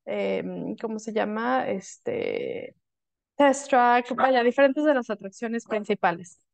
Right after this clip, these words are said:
Snacks, hablamos de lo mismo, palomitas, helados, refrescos que ya están incluidos. Eh, evidentemente, algo que no les dije es que en todos estos eventos, claro que hay otra comida disponible para compra, ¿no? Pero esto es lo que les incluye el boleto.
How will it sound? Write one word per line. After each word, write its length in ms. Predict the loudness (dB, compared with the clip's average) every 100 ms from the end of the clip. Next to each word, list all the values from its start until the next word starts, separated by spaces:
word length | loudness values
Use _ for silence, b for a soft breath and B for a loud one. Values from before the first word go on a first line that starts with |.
| _ -10
Snacks, 440 | 2 4 4 4
hablamos 380 | 4 4 2 0
de 100 | 0
lo 120 | 2
mismo, 380 | 4 4 2 0
palomitas, 680 | -4 -4 -4 -4 -4 -6 -6
helados, 460 | -4 -2 0 -2
refrescos 560 | -6 -6 -6 -6 -10 -8
que 120 | -6
ya 40 |
están 220 | -4 -4 -6
incluidos. 680 | -4 -4 -4 -6 -12 -18 _ _ _ _ _
Eh, 300 | 2 2 4
evidentemente, 800 | 6 8 8 6 4 4 4 4
algo 160 | 2 2
que 120 | 0
no 100 | 2
les 160 | 2 0
dije 180 | -2
es 80 | -2
que 80 | -2
en 80 | 0
todos 200 | 0 0
estos 180 | -2 -2
eventos, 340 | -2 -2 -4
claro 300 | -2 -2 -2
que 80 | -2
hay 100 | -2
otra 220 | -2 -4
comida 360 | -4 -6 -4 -4
disponible 800 | -6 -8 -6 -4 -2 0 2
para 220 | 0 0 2
compra, 480 | 0 0 -2 -8 -4
¿no? 220 | -4 -2
Pero 140 | -4
esto 120 | -4
es 60 | -4
lo 80 | -2
que 100 | -4
les 140 | -8
incluye 360 | -10 -8 -8 -8
el 160 | -6 -6
boleto. 400 | -6 -8 -12